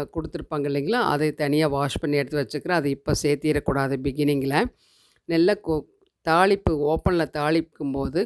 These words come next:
கொதிச்சு வரும்போது போடணும். அதை எப்போன்னு சொல்கிறேன் நானு. இப்போ வெயிட் போட்டாச்சு. ஆறு விசில் வரட்டும். மீடியம் ஃப்ளேமில் வச்சு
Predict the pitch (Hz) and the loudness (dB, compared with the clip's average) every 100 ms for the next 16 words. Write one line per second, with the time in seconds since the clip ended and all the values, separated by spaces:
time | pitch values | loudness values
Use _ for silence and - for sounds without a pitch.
0 | - 151 151 - 147 139 127 143 254 - | -2 -6 -2 2 2 0 -4 -6 -6 -10
1 | 127 120 120 - 156 151 143 - 160 175 | -12 -12 -16 -12 -6 -6 -4 -2 -2 0
2 | 151 131 131 131 120 147 277 - _ - | -2 -2 -2 -2 -2 -2 -2 -6 _ -20
3 | - _ _ _ _ 165 165 226 294 - | -20 _ _ _ _ -8 -2 -2 -2 -8
4 | _ _ _ _ _ - 156 170 - 151 | _ _ _ _ _ -2 2 2 0 -4
5 | 139 147 131 262 285 139 151 165 156 143 | -2 -6 -4 -6 -2 0 2 2 2 0
6 | 190 180 147 135 - 262 202 160 208 233 | -2 -2 -2 -2 -4 -2 2 4 4 4
7 | 220 - 160 151 151 143 131 | 2 2 -2 0 0 -2 -2